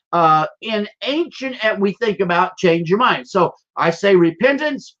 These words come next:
or repent, and people think change the way you think. And that's so accurately translated. But in ancient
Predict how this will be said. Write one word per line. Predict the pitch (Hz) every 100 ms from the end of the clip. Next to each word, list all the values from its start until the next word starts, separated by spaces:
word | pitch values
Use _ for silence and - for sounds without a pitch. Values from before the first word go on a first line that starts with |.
| -
or | 165 160
repent, | 151 - 277 277 -
and | 156
people | 160 190 180 170
think | 180 160 _ _
change | - 175 180 151
the | 180
way | 160 165
you | 175 -
think. | 254 180 _ _ -
And | 202 196 202
that's | 294 294 -
so | 262 254 254
accurately | 233 277 294 - 202 196 190 208 226 196
translated. | 233 262 294 269 233 247 202 131 - _ -
But | 233 240 240
in | 233 233
ancient | 269 277 - 226